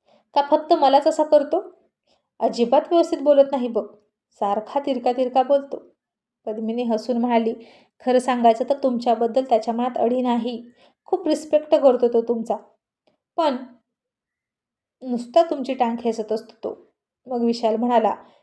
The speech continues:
"पद्मिनी, मला चहा हवाय." ती म्हणाली, "थांबा, आणते."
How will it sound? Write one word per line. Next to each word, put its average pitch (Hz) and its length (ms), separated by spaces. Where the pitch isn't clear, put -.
"पद्मिनी, 233 320
मला 262 240
चहा 240 340
हवाय." 220 300
ती 233 60
म्हणाली, 220 340
"थांबा, 226 340
आणते." 214 420